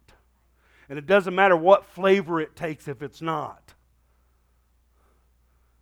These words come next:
They're all in bed together. They all take counsel together. They all set themselves together and rage together. Is that not what we've read? Hello.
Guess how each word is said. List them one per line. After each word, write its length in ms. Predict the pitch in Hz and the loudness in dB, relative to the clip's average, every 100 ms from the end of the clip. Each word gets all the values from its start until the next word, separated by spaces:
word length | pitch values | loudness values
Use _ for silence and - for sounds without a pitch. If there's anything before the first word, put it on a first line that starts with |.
| _ _ _ _ | _ _ _ _
They're 140 | 117 143 | -8 0
all 200 | 185 175 | 0 0
in 120 | 151 | -2
bed 240 | 160 165 | -2 -2
together. 500 | 135 123 147 120 104 - _ _ _ _ _ _ _ _ | -4 -12 -10 -10 -14 -20 _ _ _ _ _ _ _ _
They 120 | 143 | -2
all 200 | 151 175 | 4 4
take 320 | 185 - 175 - | 4 0 -4 -4
counsel 520 | - 185 185 - 160 | -8 -4 -4 -6 -10
together. 560 | 139 165 185 156 120 - _ _ _ _ - | -6 0 0 0 -10 -18 _ _ _ _ -8
They 140 | 147 | 0
all 340 | 156 190 202 | 2 6 6
set 460 | - - 220 202 - | 4 -4 -4 -4 -2
themselves 540 | 196 190 - 196 185 | -4 -4 -2 0 0
together 440 | 170 151 185 180 170 | -2 0 2 2 0
and 220 | 160 160 | -2 2
rage 500 | 180 202 208 147 - | 2 2 0 -6 -14
together. 600 | 190 139 185 196 151 104 - _ _ _ _ _ _ - | -14 -6 -2 -2 -2 -8 -16 _ _ _ _ _ _ -20
Is 100 | 120 | -8
that 180 | 175 160 | -6 -4
not 240 | 160 165 | -4 -4
what 200 | 165 160 | -4 -6
we've 180 | 156 147 | -8 -12
read? 320 | 151 151 117 - _ _ _ _ _ _ _ _ _ _ | -12 -12 -16 -20 _ _ _ _ _ _ _ _ _ _
Hello. 400 | 143 147 147 107 | -14 -10 -10 -12